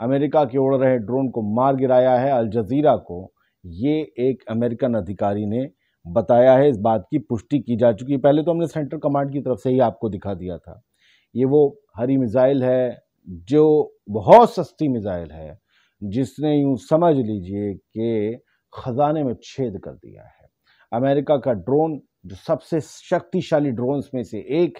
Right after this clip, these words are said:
है, जो सबसे महंगे और कीमती ड्रोन्स में से एक है, उसको मार गिराया है इस मिसाइल ने। सर्विलांस कर,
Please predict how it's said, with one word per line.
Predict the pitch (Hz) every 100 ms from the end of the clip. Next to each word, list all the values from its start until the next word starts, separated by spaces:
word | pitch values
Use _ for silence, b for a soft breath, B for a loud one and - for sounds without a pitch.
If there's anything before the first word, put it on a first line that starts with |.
| 135
है, | 139 _ _ _ -
जो | 123
सबसे | 120 151 131 - 180 165
महंगे | 120 139 165 196
और | 190 151 -
कीमती | 151 147 156
ड्रोन्स | 123 110 135 143 -
में | 117
से | 107 90 -
एक | 127 160 - -
है, | 127 120 _ _ _ _
उसको | 170 175 - 151 107 87 - _ _ _ -
मार | 92 120 143 147
गिराया | 110 101 73 52 55
है | 76 78 -
इस | 170 -
मिसाइल | 151 104 87 71
ने। | - 85
सर्विलांस | - 175 180 180 185 156 - _ _ _ _ -
कर, | 131 127 131